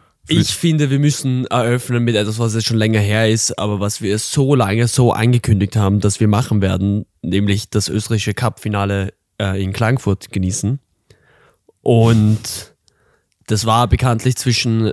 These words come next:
ähm, Sturm Graz und Rapid und Sturm Graz hat zwei null gewonnen.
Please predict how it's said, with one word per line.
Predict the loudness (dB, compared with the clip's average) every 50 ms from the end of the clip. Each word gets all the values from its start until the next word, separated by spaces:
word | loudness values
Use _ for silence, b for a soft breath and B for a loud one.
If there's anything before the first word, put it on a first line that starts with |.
| -4 -6 -4
ähm, | -2 0 0 0 -2
Sturm | -2 -2 -2 -2 0
Graz | 0 -2 -2 -2 -4 -4 -6 -10 -10 -12 -14 -20 _
und | -6 -2 0 0 0 -2 -4 -4
Rapid | 0 0 0 0 -2 -10 -14 -6
und | -2 0 2 2 2 0
Sturm | -2 0 0 0 0 0 -2 -4 -6 -10 -10 -10
Graz | -10 -10 -8 -8
hat | -10 -10 -8
zwei | -6 -4 -2 -2
null | 0 0 -2 -2 -4
gewonnen. | -2 0 0 2 2 2 0 -2